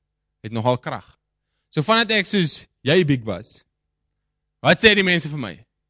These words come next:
De Waal? De Waal? De Waal? En so gaan ek deur my lewe en ek vind uit toe ek hierdie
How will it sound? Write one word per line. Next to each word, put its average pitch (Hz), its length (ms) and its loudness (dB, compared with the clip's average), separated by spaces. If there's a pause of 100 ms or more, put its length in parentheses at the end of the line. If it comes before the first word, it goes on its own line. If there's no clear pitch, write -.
(720)
De 87 120 -16
Waal? 117 320 -2 (2000)
De 107 100 -14
Waal? 127 320 -2 (1400)
De 104 60 -10
Waal? 165 340 2 (2250)
En 151 140 -4
so 240 100 4
gaan 233 220 0
ek 185 80 -2
deur 220 180 2
my 208 80 2
lewe 202 360 4 (1200)
en 185 80 2
ek 185 100 0
vind 226 300 -4
uit 214 300 -4 (2750)
toe 135 120 -6
ek 123 120 -10
hierdie 135 220 -6